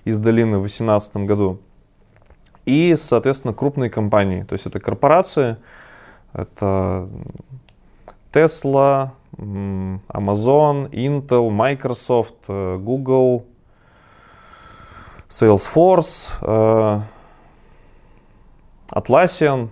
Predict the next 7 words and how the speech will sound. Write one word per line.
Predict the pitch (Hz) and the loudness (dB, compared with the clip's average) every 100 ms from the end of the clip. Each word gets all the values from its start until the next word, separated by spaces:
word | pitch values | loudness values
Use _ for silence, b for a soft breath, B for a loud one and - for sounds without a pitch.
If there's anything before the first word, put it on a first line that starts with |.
| - | -8
ну | 139 143 107 - - | -2 0 -2 -8 -4
и | |
много-много | 120 156 139 123 131 120 | 2 4 4 2 2 2
других. | 110 113 101 - _ _ _ _ _ _ _ _ _ _ _ - - _ - | 0 0 -4 -6 _ _ _ _ _ _ _ _ _ _ _ -20 -20 _ -4
Вот. | 113 107 - - | 0 0 0 -2
И | 135 143 135 120 | 2 4 2 0
спустя | - 127 - - 147 147 139 110 | -6 -6 -8 0 2 4 4 2